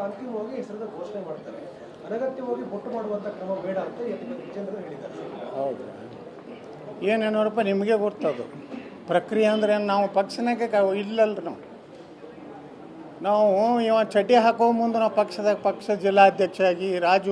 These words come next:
Speaker 2: ಉಪಾಧ್ಯಕ್ಷ ಆಗಿ, ಕೋರ್ ಕಮಿಟಿ ಸದಸ್ಯರೇ ಕೆಲಸ ಮಾಡಿ ನಾವೆಲ್ಲ. ಬೊಮ್ಮಾಯರಾಗಲಿ, ಆರ್ ಅಶೋಕ್ ಆಗಲಿ, ಯತ್ನಾಳ್ ಆಗಲಿ, ಆ? ಯಡಿಯೂರಪ್ಪ,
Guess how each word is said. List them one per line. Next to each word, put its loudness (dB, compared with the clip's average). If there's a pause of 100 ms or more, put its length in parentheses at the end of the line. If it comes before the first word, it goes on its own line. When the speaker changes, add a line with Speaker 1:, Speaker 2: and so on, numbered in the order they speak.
Speaker 2:
ಉಪಾಧ್ಯಕ್ಷ 0
ಆಗಿ, -6 (100)
ಕೋರ್ 0
ಕಮಿಟಿ -4 (640)
ಸದಸ್ಯರೇ 2 (100)
ಕೆಲಸ -2 (100)
ಮಾಡಿ -4
ನಾವೆಲ್ಲ. -6 (1200)
ಬೊಮ್ಮಾಯರಾಗಲಿ, 4 (140)
ಆರ್ 4
ಅಶೋಕ್ -4
ಆಗಲಿ, -4 (1200)
ಯತ್ನಾಳ್ 0
ಆಗಲಿ, 0 (1800)
ಆ? 0 (800)
ಯಡಿಯೂರಪ್ಪ, 8